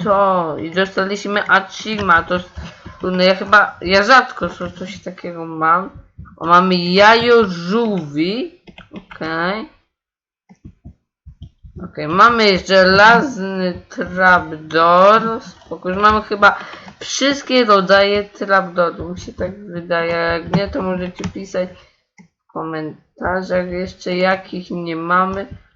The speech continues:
Co, o, blok nam wypadł, super.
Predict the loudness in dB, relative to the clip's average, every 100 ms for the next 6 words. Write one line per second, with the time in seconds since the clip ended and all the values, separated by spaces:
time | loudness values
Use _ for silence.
0 | -20 -14 -8 -4 -2 -2 0 4 8 8
1 | 6 2 0 0 -4 -2 0 0 -4 -16
2 | -14 -14 -4 -2 -2